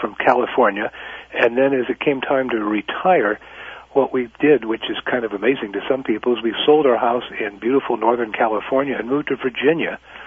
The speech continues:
for the sole purpose of doing this court-martial research, which you can't do anywhere else because they're not on microfilm and they're not on the internet.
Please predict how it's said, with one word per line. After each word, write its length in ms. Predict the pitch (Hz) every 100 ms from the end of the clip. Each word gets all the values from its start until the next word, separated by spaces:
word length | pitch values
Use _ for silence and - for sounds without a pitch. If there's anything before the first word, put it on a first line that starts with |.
| - -
for 100 | 131
the 100 | 117 -
sole 200 | 165 175
purpose 420 | - 151 - 104 - -
of 260 | 120 117 113
doing 300 | 123 123 123
this 120 | 123
court-martial 560 | - 185 - 104 - 98
research, 420 | 90 - 82 - - _ _ _ _ _ -
which 160 | 120 -
you 60 | 117
can't 240 | 139 117
do 140 | 113
anywhere 320 | 127 117 110 117
else 160 | - -
because 320 | 104 - 101 107
they're 100 | 104
not 200 | 110 107
on 100 | 98
microfilm 580 | 110 - 95 - 95 110
and 80 |
they're 100 | 104
not 160 | - -
on 120 | 98
the 80 | 95
internet. 420 | 127 127 92 -